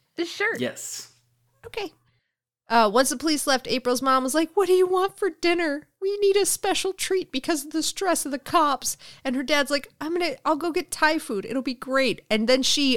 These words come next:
Speaker 3: a fucking idiot, because she's clearly never had tofu pad Thai, said no because she has a stupid date with a twenty-one-year-old she met at a cafe when her friend Magda was late.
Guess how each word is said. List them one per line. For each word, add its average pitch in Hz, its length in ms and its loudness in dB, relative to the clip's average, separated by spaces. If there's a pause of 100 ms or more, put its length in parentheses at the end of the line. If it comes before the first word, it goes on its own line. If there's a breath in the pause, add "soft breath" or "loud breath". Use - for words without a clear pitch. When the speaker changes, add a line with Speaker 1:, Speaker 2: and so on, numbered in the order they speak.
Speaker 3:
a 208 100 2
fucking 214 580 2 (120)
idiot, 240 400 4
because 220 240 -2
she's 196 160 0
clearly 269 400 2
never 202 240 4
had 180 180 -2
tofu 202 360 -2
pad 190 340 2
Thai, 240 300 8
said 220 340 4
no 220 640 8 (320 loud breath)
because 277 240 -2
she 311 100 2
has 311 120 0
a 320 80 -2
stupid 330 580 0
date 339 260 2
with 233 160 -2
a 247 60 -2
twenty-one-year-old 311 840 0
she - 140 0
met 262 160 4
at 254 120 4
a 247 40 4
cafe 269 640 4
when 233 140 2
her 214 100 -2
friend 233 400 0
Magda 240 420 4
was 196 240 0
late. 233 380 0